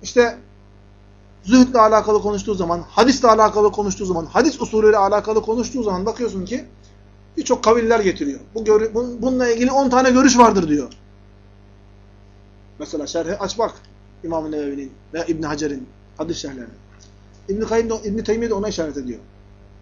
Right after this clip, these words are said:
"Ve yahki min makalatin nas elvanen." Ve insanların diyor görüşlerini, çeşit çeşit görüşlerini ne yapıyor? Getiriyor. Önüne koyuyor.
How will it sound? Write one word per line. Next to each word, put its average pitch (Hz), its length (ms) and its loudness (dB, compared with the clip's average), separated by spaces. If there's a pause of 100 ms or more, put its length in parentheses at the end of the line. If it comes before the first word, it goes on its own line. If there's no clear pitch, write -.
(1200)
"Ve 208 100 8
yahki 262 380 8
min 262 140 2
makalatin 262 680 4
nas 269 280 4
elvanen." 240 600 4
Ve 247 120 -4
insanların 285 560 -2
diyor 269 120 -2
görüşlerini, 262 540 2
çeşit 285 340 -2
çeşit 220 300 -8
görüşlerini 233 640 0 (460)
ne 285 60 2
yapıyor? 277 280 6
Getiriyor. 254 440 4 (360)
Önüne 247 500 0
koyuyor. 208 340 4